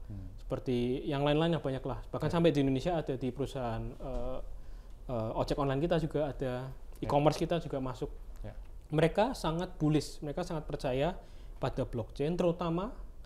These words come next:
Speaker 2: blockchain yang berhubungan dengan R W A atau real world asset.
Speaker 1: Oke.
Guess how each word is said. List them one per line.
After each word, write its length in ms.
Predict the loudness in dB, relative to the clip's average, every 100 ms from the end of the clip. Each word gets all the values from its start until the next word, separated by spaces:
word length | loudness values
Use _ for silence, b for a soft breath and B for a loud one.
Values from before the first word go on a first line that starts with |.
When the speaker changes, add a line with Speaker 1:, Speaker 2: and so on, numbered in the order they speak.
| B B 2
Speaker 2:
blockchain 560 | 2 4 4 4 4
yang 260 | 4 4 6
berhubungan 600 | 6 6 4 2 2 2
dengan 440 | 2 2 2 0 -6 -10 -10 -10 -6 6
R 180 | 6 6
W 320 | 2 2 2
A 140 | 2 -2 -4
atau 380 | 0 0 0 2
real 260 | 4 6
world 320 | 6 4 4 0
asset. 340 | -6 -6 -8 -10 -14 -10
Speaker 1:
Oke. 280 | -8 -8 -8